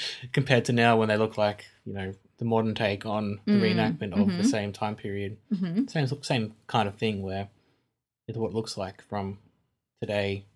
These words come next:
Speaker 2: in the future versus what it looked like yesterday in the future. So.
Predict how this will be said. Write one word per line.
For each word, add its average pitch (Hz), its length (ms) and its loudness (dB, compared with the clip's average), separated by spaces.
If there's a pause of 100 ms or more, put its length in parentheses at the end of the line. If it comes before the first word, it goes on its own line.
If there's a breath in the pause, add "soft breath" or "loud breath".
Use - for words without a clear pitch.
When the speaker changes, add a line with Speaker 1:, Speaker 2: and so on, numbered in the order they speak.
(400)
Speaker 2:
in 117 60 -6
the 107 80 -6
future 104 560 -4
versus 104 300 -6
what 110 80 -2
it 95 60 -4
looked 113 160 -6
like 98 260 -4
yesterday 107 500 -6 (100)
in - 60 -14
the - 80 -14
future. - 340 -16 (200)
So. 101 160 -12